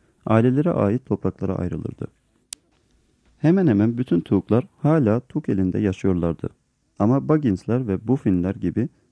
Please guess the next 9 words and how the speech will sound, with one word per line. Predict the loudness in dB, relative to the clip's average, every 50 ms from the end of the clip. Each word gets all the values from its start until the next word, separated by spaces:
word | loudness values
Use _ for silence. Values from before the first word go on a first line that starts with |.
| _ _
diğer | -2 0 0 0 2 0
birçok | 0 0 0 -2 -2 0
aile | 0 0 0 0 -2
için | -2 -2 -2 -2
geçerli | -2 -2 -2 0 -2 -2 -2 -2 -2
değildi. | -2 -2 -2 -4 -8 -12 -16 _ _ _ _ _ _ _ _ _ _ _ _ _ _ _ 0
Dirhemler | 0 2 2 2 2 2 2 2 0 0 -2
dışında | -4 -2 0 -2 0 -2 -2 -2
da | -4 -4